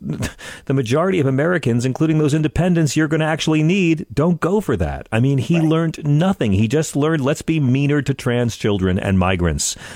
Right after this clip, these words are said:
Speaker 1: That's the way. He, he knows how to get the nomination, doesn't know how to win a general election. And it seems like he doesn't know how to get a nomination anymore. How can
Speaker 2: I
Speaker 1: you,
Speaker 2: was gonna say, I
Speaker 1: how
Speaker 2: don't
Speaker 1: can you
Speaker 2: think
Speaker 1: be
Speaker 2: he
Speaker 1: a
Speaker 2: knows
Speaker 1: Donald
Speaker 2: how to
Speaker 1: Trump
Speaker 2: get a
Speaker 1: tr-
Speaker 2: nomination.
Speaker 1: How can you be a Trump tribute band when the real thing is playing across the street?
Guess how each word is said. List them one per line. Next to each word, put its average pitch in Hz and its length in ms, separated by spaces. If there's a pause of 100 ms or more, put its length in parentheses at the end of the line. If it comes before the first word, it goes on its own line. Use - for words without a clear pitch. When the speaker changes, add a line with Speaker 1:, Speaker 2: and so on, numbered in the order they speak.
(120)
Speaker 1:
That's 107 400
the 110 100
way. 80 320 (260)
He, 131 200
he 139 140
knows 156 300
how 180 100
to 165 80
get 160 160
the 156 80
nomination, 147 720 (360)
doesn't 165 180
know 185 80
how 170 120
to 180 60
win 180 140
a 175 60
general 180 340
election. 165 540
And 110 120
it 120 60
seems 190 240
like 135 100
he 123 60
doesn't 127 220
know 147 40
how 143 80
to 151 60
get 151 160
a - 20
nomination 160 520
anymore. 80 340
How 127 160
can 135 140
Speaker 2:
I - 20
Speaker 1:
you, 131 60
Speaker 2:
was 113 100
gonna 113 220
say, 143 320
I 110 80
Speaker 1:
how 156 60
Speaker 2:
don't - 80
Speaker 1:
can 190 80
you 180 80
Speaker 2:
think 123 40
Speaker 1:
be 143 60
Speaker 2:
he 165 60
Speaker 1:
a - 20
Speaker 2:
knows 117 80
Speaker 1:
Donald 156 240
Speaker 2:
how 123 60
to 113 40
Speaker 1:
Trump 160 180
Speaker 2:
get 113 140
a 110 60
Speaker 1:
tr- 104 40
Speaker 2:
nomination. 107 720 (100)
Speaker 1:
How 139 200
can 185 160
you 180 80
be 165 100
a 156 60
Trump 170 260
tribute 170 420
band 104 300
when 117 220
the 120 80
real 127 220
thing 175 180
is 131 100
playing 123 220
across 127 260
the - 80
street? 98 340